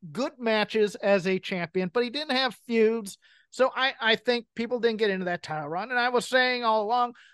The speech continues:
what you need to do is you need to get this title on somebody who can talk. And they did. And it's M J F. And M J F wants to do sketch comedy and, and rock tributes. The Rock,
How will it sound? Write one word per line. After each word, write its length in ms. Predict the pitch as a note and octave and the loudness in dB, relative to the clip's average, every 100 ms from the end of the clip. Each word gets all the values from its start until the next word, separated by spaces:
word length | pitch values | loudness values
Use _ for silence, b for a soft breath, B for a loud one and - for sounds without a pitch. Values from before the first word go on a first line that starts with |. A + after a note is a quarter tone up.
| b | b
what 240 | - B3 - | 0 0 0
you 80 | C4 | -8
need 220 | C4+ C4+ | -6 -6
to 60 | |
do 340 | B3+ A3 G3 G3+ | 2 6 6 6
is 100 | F#3 | 2
you 80 | G#3 | 2
need 120 | G#3+ | 0
to 60 | |
get 160 | G#3 G#3+ | 0 -2
this 180 | A3 - | -2 -2
title 320 | A3+ G#3+ G3+ | 0 2 0
on 80 | G3 | -2
somebody 260 | G#3 F#3+ F#3+ | -4 -4 -4
who 60 | |
can 140 | F#3+ G3 | -6 -10
talk. 460 | - - E3+ - _ _ _ _ _ _ _ _ | -6 -2 -2 -4 _ _ _ _ _ _ _ _
And 180 | G#3 A3+ | 0 4
they 140 | A#3+ | 4
did. 580 | F#3+ - G#3+ F#3+ G3+ G3+ - _ _ _ _ _ _ _ _ _ _ - | 4 2 2 4 2 -2 -10 _ _ _ _ _ _ _ _ _ _ -4
And 180 | G#3+ A3 | 0 0
it's 140 | G#3+ | 0
M 180 | A3+ A3 | 0 2
J 220 | G3+ A3+ | 2 2
F. 480 | G3+ F#3 F#3 - - _ _ _ _ _ _ _ _ _ _ _ _ _ _ _ | 2 2 2 -2 -20 _ _ _ _ _ _ _ _ _ _ _ _ _ _ _
And 140 | G#3 G#3 | -2 2
M 180 | B3 A3+ | 2 2
J 160 | A#3 | 4
F 220 | A3 G#3+ | 4 2
wants 180 | A3 - | -2 -4
to 60 | A3 | -4
do 200 | G3 G3 | -2 -2
sketch 440 | - - F#3 - | -2 -4 -4 -4
comedy 600 | - F#3+ F3 F3 E3+ E3+ - _ _ _ _ _ - | -2 0 0 -2 -2 -4 -8 _ _ _ _ _ 2
and, 380 | F#3+ F#3 F#3 - _ _ - | 4 4 2 -4 _ _ -2
and 280 | F#3+ F#3 | 0 2
rock 320 | F3+ G3+ - - | 2 2 0 -8
tributes. 760 | - E3+ D3 C#3+ C3 - - _ _ _ _ _ _ | -10 -8 -8 -12 -14 -18 -20 _ _ _ _ _ _
The 300 | F#3 D#3+ G#3 | -6 2 2
Rock, 440 | F3 E3 - - | 2 -2 -8 -14